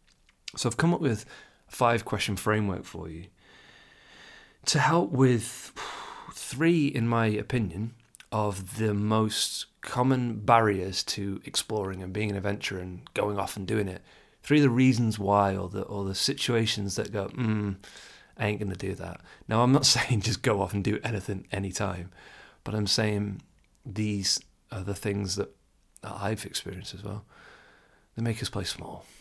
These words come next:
and they make us not try, and they make us wanna give up. So there's people, there's your own thoughts and feelings, and then not having the resources or the things to hand.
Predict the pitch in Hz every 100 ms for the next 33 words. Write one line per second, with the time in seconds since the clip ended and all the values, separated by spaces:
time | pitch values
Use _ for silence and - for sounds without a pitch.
0 | - _ _ - - 98 104 101 98 98
1 | 92 - 95 87 92 _ _ _ _ -
2 | 107 104 101 92 98 98 92 87 - -
3 | _ _ _ _ - - _ - 101 98
4 | - 120 110 113 - _ _ _ _ _
5 | _ _ _ _ 104 98 107 117 107 -
6 | 101 95 90 95 98 87 92 - _ _
7 | _ _ _ _ - - 104 101 107 107
8 | - 110 110 101 104 - 107 101 107 101
9 | - 107 107 98 98 95 104 104 - 98
10 | 110 95